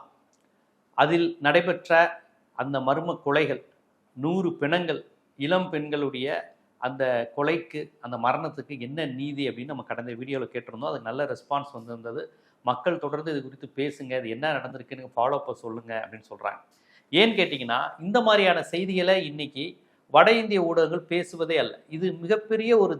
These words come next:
தேசிய செய்தி. ஒரு பீடம், மடாதிபதிகளுக்கும் பீடங்களுக்கும் கர்நாடகா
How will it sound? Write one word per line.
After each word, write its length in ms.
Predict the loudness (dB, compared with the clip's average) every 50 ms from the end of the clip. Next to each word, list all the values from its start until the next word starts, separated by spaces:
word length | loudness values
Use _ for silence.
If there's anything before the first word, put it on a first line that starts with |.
| 0
தேசிய 320 | 0 0 0 -2 -2 -2 -2 -2 -4 -4
செய்தி. 240 | -8 -8 -8 -10 -16 _ _ _ _ _ _ -6 0
ஒரு 240 | 2 2 4 4 2 0 -2 -4 _ _ -16 -8 -2
பீடம், 380 | 0 2 4 8 8 6 6 6 -4 -10 _ _ _ _ 6 6
மடாதிபதிகளுக்கும் 920 | 10 12 12 10 10 8 6 2 0 0 0 0 -2 -4 -6 -8 -8 -6 -2 -2
பீடங்களுக்கும் 720 | 0 2 2 2 2 0 0 -2 -4 -4 -4 -8 -8 -8 -4 2
கர்நாடகா 400 | 2 2 6 6 4 6 6 4